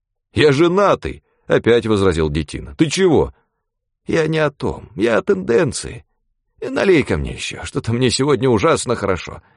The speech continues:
Детина налил в синюю рюмку. И себе тоже налил в фужер.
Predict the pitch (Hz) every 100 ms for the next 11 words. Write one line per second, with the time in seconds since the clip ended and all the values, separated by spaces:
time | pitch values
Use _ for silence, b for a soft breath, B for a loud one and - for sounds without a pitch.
0 | _ _ _ _ - 131 71 156 151 135
1 | 104 104 101 - 95 82 80 73 67 62
2 | - - _ _ _ _ - 185 170 98
3 | 117 147 - 107 123 107 101 71 62 82
4 | 76 67 - 64 - -